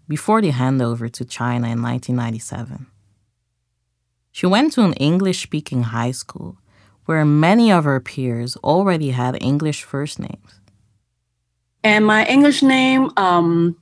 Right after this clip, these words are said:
Speaker 2: was given by my, uh, English teacher because she was, I actually <laughs> can't remember now. I think,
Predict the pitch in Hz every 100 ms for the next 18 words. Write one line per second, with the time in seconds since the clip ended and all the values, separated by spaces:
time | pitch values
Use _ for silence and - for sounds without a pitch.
0 | - - 214 202 190 - 247 240 240 202
1 | 185 175 170 165 165 - _ 185 175 165
2 | 165 160 160 - 185 165 196 233 226 -
3 | 277 - 311 302 - 220 202 190 - 220
4 | 185 180 175 170 165 - - - - _
5 | _ - 214 226 _ _ - 226 - 220
6 | 208 180 185 165 170 - 226 269